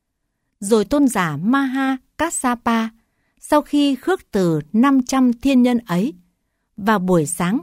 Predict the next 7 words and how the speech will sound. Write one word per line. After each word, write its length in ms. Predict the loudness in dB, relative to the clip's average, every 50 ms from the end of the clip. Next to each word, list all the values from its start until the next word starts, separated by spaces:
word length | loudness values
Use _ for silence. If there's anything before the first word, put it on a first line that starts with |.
| -6
đắp 260 | -4 -4 -2 -4 -4 -4
y, 320 | -2 -2 0 0 -2 -4 -8 _ _ _ _ _ _ _
cầm 260 | -2 0 0 0 0 -2 -4 -4
y 180 | -2 0 0 0
bát 260 | -2 -2 -4 -6 -8 _ _ _ _ _ _ _ -4
vào 360 | -2 0 2 2 2 0 0
Rajagaha 1000 | 0 0 0 0 0 0 -2 -2 -2 -2 -2 -2 -2 -2 -4 -2 -2 -2 -2